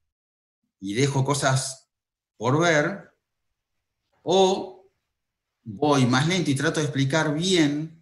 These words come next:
cada uno de los conceptos hasta donde, hasta donde lleguemos, tipo a, a, a las once, que es el horario que finaliza la clase, once, once y diez, no más. Eh, y el resto yo ya armé,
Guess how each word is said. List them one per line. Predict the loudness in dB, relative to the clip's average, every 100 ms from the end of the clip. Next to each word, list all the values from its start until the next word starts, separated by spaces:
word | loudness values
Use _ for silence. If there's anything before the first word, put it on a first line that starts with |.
| _
cada | -2 2
uno | 2
de | 4
los | 2
conceptos | 2 0 0 -2 0
hasta | 0 0
donde, | -2 -2
hasta | -2 -8 -10 -6
donde | -4 -2
lleguemos, | 0 0 0 -2 -4
tipo | -4 -2 -2
a, | -4 -6
a, | -6 -8 -6
a | -6
las | -4 2
once, | 2 2 0 -4
que | -4
es | -6
el |
horario | -4 -2 -2
que | -4
finaliza | -6 -4 -4 -2
la | -4
clase, | 0 0 0 -4
once, | -2 -2 -2 -4
once | -4 -6
y | -2
diez, | 2 2 0 -4
no | -2
más. | 0 0 -2 -8 _ _ _ _ _ _ _ _ _ _
Eh, | -6 -4 0
y | 2
el | 4
resto | 2 0 -2
yo | -2 0
ya | -2 0
armé, | 0 0 0 0